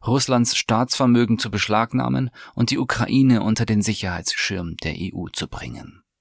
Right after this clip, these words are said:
Der Bericht lobt die europäischen nato-Mitglieder für ihre bemerkenswerte Entscheidung, die Militärausgaben auf fünf Prozent des bip zu erhöhen und fordert von den Europäern mehr Mut und Entschlossenheit bei der Beschlagnahmung der eingefrorenen russischen Vermögenswerte.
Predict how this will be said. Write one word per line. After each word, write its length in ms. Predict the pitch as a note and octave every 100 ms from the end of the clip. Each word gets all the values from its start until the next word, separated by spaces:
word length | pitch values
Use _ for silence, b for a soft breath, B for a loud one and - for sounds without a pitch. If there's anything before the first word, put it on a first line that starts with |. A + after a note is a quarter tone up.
| _ _ _ _ _ _ _ b b b b b b b A2+
Der 60 |
Bericht 420 | A2+ A#2 D3+ -
lobt 580 | - A2 A2+ D3+ - -
die 100 | -
europäischen 680 | - A2 A2 G#2+ A2 A#2 G#2+
nato-Mitglieder 800 | G2+ G#2 - A#2 A2+ - A#2+ A#2
für 140 | - -
ihre 300 | A2+ A2+ G2+
bemerkenswerte 1000 | G2+ F2+ F2 G2+ - - - E2 F2 -
Entscheidung, 640 | D#2+ - D#2 E2+ E2+ D#2+ B B -
die 80 | E2+
Militärausgaben 1080 | E2 F2 - E2+ G2+ F2+ - F2 E2+ F2
auf 80 | -
fünf 320 | - G#2 A#2+
Prozent 420 | - B2+ G#2+ F#2
des 140 | - -
bip 220 | B2 A#2
zu 160 | - -
erhöhen 480 | F2+ F2 G#2 A2+ - B B B B
und 140 | B2
fordert 380 | - B2+ C3 C3
von 180 | - B2+
den 140 | C3
Europäern 640 | C3 A#2 A2 A#2 B2 B2 -
mehr 320 | B2+ C3 C3+
Mut 480 | B2 C#3+ B2+ - -
und 160 | A#2
Entschlossenheit 880 | A2+ - A#2 G#2+ G#2 F#2+ F2+ E2+ -
bei 160 | G2 F#2
der 100 | F#2
Beschlagnahmung 840 | F#2 A2 G#2+ G#2 A2 G#2+ G#2+ G#2
der 120 | G#2+
eingefrorenen 800 | F2 A2+ A2 - F#2 F2+ E2+ E2+
russischen 480 | E2+ E2+ - - -
Vermögenswerte. 960 | - G2+ - - - C2+ - - A#1